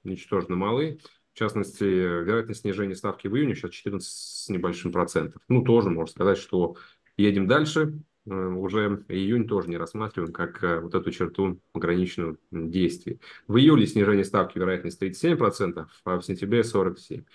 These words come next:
Ну, будет еще один сильный отчет по рынку труда, либо еще один месяц, э, роста индекса потребительских цен. И в итоге мы благополучно увидим смещение фокуса внимания на декабрь, как мы с тобой отметили, как, э, тот самый период, когда ставку могут скорректировать.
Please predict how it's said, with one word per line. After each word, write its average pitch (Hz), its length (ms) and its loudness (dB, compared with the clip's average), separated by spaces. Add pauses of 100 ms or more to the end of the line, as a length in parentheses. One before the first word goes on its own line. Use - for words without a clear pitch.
(320)
Ну, 135 220 0
будет 131 360 0
еще 120 200 0
один 107 180 0
сильный 101 260 -2
отчет 98 240 -6
по 101 120 0
рынку 101 240 0
труда, 117 300 -2
либо 87 240 -4
еще 85 360 -6
один 85 260 -2
месяц, 90 440 -4
э, 80 160 -4 (680)
роста 98 360 2
индекса 85 300 -4
потребительских - 600 -4
цен. 135 360 2 (380)
И 131 100 4
в 104 100 6
итоге 113 340 2
мы 104 400 0
благополучно 98 760 -2
увидим 92 380 -6
смещение 90 440 -4
фокуса - 380 -10
внимания 90 340 -2
на 98 120 0
декабрь, 104 460 -2
как 90 180 -8
мы 90 80 -6
с - 80 -12
тобой 82 220 -4
отметили, 98 520 -2 (280)
как, - 340 -4
э, 87 400 0
тот 85 160 -12
самый 87 240 -2
период, 95 320 -2
когда 87 260 -8
ставку - 340 -6
могут 82 260 -8
скорректировать. - 600 -2